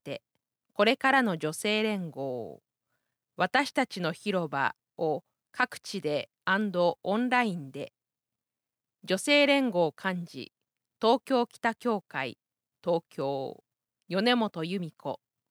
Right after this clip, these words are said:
五月三十から三十一日、第一回実行委員会をオンラインで行いました。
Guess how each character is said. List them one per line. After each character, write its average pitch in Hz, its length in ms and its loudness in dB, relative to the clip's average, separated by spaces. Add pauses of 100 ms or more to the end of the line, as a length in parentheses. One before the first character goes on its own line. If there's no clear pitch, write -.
(1000)
五 233 160 4
月 269 260 0
三 254 340 0
十 185 200 -2
か 170 160 -8
ら 156 100 -4
三 240 300 0
十 156 240 -4
一 143 260 -10
日、 170 480 -8 (440)
第 240 320 2
一 170 80 -12 (100)
回 214 240 2
実 170 280 -8
行 247 280 4
委 254 40 2
員 254 220 2
会 156 380 -10
を 143 220 -2 (100)
オ 208 160 0
ン 254 100 0
ラ 285 140 4
イ 254 80 2
ン 202 100 0
で 151 140 -2
行 175 220 -4
い 180 220 -4
ま 170 140 -8
し - 100 -18
た。 - 220 -8